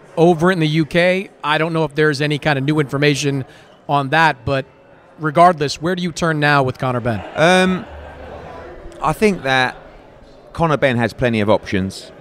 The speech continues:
Speaker 2: You know, some are realistic, some are not realistic. You know, you saw Danny Garcia come out in the, the week, and, you know, I think that that's a great fight. Danny Garcia has huge credibility in the U S, huge credibility in the U K. One of our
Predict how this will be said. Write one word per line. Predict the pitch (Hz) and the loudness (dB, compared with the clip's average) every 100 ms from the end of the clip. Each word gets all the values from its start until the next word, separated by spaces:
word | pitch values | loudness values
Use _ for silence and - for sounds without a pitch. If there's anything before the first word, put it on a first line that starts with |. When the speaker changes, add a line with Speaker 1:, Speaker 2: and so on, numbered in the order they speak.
| - - | -20 -6
Speaker 2:
You | 107 | 0
know, | 95 92 | 0 0
some | - 135 127 | 0 0 0
are | |
realistic, | 120 113 110 101 110 - | 4 4 4 0 -4 -4
some | 107 | -2
are | 104 | 0
not | 104 95 | 0 4
realistic. | 98 95 90 101 110 - - - - _ - | 4 4 0 -2 -4 -8 -20 -20 -20 _ -4
You | 185 | -2
know, | |
you | 185 | -2
saw | - 196 | 2 0
Danny | 175 156 135 | 2 -2 -2
Garcia | 135 131 170 151 | -2 -2 -2 -4
come | - 117 | -2 0
out | 110 107 101 | 2 0 0
in | 104 | 2
the, | 101 101 - - | 2 2 -4 0
the | 101 | 4
week, | 117 110 - - - - - - | 4 2 -2 -20 -20 -20 -20 -10
and, | - 113 110 110 - | -2 0 2 0 -2
you | 131 | 0
know, | 110 | 2
I | 120 | 2
think | 131 113 | 0 0
that | 101 104 - - | 2 2 0 -4
that's | 120 117 | -6 -4
a | |
great | 120 135 - | 0 0 -2
fight. | 80 78 - - | -4 -6 -8 -4
Danny | 117 107 | -2 2
Garcia | 110 107 123 110 | 2 2 0 0
has | 104 98 | 0 0
huge | 127 123 - | 2 2 2
credibility | 123 107 113 104 110 | 0 0 -2 -2 -4
in | 101 | -2
the | 101 | 0
U | 107 | 4
S, | 143 151 - - - - | 4 2 -8 -20 -20 -12
huge | - 120 - | 2 2 4
credibility | 131 107 110 107 - 107 | 0 2 2 0 0 0
in | |
the | 107 | 0
U | 104 123 | 2 2
K. | 117 131 127 123 113 - _ _ | 2 2 4 2 -2 -12 _ _
One | - 302 | -2 2
of | 165 | 4
our | 117 | 2